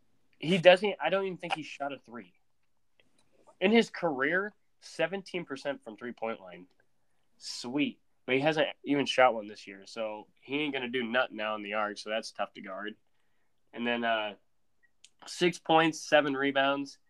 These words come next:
So he could be a little double-double guy for this oh and eighty-two squad, I guess, if he plays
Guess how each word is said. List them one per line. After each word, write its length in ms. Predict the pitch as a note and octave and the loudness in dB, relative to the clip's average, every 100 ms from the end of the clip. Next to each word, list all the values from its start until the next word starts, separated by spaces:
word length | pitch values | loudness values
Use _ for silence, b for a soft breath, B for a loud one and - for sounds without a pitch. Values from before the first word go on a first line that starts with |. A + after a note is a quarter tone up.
| _ _ _ | _ _ _
So 360 | - C3 B2+ B2 | -6 -2 -2 -2
he 120 | D3 D#3 | -10 -6
could 220 | G#3 F3 | -4 -4
be 80 | F3 | -4
a 40 | E3+ | -2
little 140 | D#3+ | -4
double-double 600 | C3 C#3 D3 C3+ C3+ D3 | 0 0 0 -2 -2 0
guy 240 | C#3 C3+ C#3+ | 0 0 0
for 140 | C3+ | -4
this 180 | C3 C3 | -6 -4
oh 160 | C3 C3+ | 0 0
and 120 | B2+ | 0
eighty-two 460 | C3 C#3 B2 - C3 | -6 -8 -10 -8 -8
squad, 380 | C3+ C#3 C3 C3 | -4 2 2 2
I 60 | B2+ | -4
guess, 300 | B2+ C3+ B2+ | -4 -4 -8
if 80 | |
he 80 | A#2 | -14
plays 540 | A2+ B2 A#2+ B2 - | -10 -4 -2 -4 -6